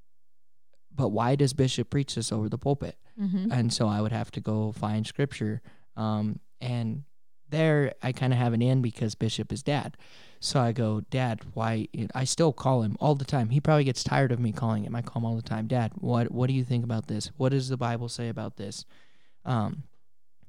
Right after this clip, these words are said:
Speaker 1: 'cause I know this is, like, a little bit deeper, but I know eventually Dad won't be there.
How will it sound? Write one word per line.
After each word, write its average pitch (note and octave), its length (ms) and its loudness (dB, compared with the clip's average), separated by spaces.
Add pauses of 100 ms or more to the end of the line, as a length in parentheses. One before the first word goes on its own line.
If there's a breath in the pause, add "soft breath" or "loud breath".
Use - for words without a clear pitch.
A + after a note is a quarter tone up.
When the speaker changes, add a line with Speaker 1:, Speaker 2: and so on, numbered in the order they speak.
(100)
Speaker 1:
'cause C3+ 120 4
I C#3 80 6
know C#3 140 4
this C3+ 180 0
is, C3+ 140 0
like, A2+ 180 -2 (280 loud breath)
a D3+ 40 6
little D3+ 160 8
bit C3+ 180 2 (240)
deeper, F#3 360 6
but D#3+ 240 2
I C3 80 4
know C3 300 4
eventually C3 540 2
Dad B2+ 340 2
won't B2 200 4
be C3 120 4
there. A2 280 0